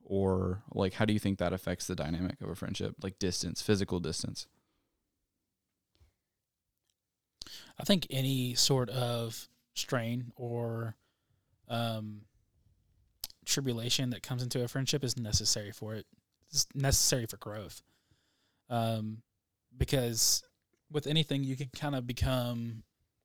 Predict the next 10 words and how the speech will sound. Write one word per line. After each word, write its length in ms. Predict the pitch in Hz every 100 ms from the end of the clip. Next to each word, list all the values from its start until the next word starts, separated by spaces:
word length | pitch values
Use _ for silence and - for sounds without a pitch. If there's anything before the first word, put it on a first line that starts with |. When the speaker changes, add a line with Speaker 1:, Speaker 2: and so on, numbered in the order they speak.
| _ _ - - _ _ _ _ _ _ _ _ _ _ _ _
Speaker 2:
disassociated 920 | 131 147 139 - 127 123 139 135 147 156 _ _ _ _ _ _ -
Speaker 1:
Mm-hmm. 140 | 110 135
Speaker 2:
when 220 | 131 127
it's 180 | 117 -
a 60 |
part 220 | - 131
of 100 | 123
your 80 | 123
everyday 400 | 107 117 120 117
life. 360 | 113 110 135